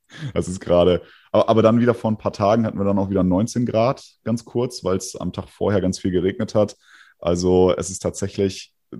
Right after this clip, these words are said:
ähm, ja, ein bisschen ein komisches Wetter aktuell, aber leider halt auch normal für die Jahreszeit. Aber, ähm, das dürfte eigentlich, wenn ihr im September kommt, n-, zumindest nicht mehr so ganz dramatisch sein. So die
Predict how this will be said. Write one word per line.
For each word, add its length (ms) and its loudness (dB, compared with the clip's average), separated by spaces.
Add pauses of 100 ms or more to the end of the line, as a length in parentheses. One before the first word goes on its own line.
(340)
ähm, 520 -2
ja, 360 0 (420)
ein 340 -2
bisschen 300 -4
ein 160 -4
komisches 500 -6
Wetter 280 -4
aktuell, 580 -4
aber 540 -2
leider 300 0
halt 120 -4
auch 100 -8
normal 360 -4
für 100 -12
die 80 -6
Jahreszeit. 640 -2 (460)
Aber, 480 2
ähm, 340 -2
das 220 -8
dürfte 520 -4
eigentlich, 520 -6
wenn 100 -10
ihr 80 -8
im 120 -6
September 440 -6
kommt, 320 -4
n-, 260 -4
zumindest 440 -2
nicht 100 -6
mehr 100 -2
so 100 -2
ganz 180 -4
dramatisch 420 -4
sein. 160 -6
So 60 -8
die 280 -4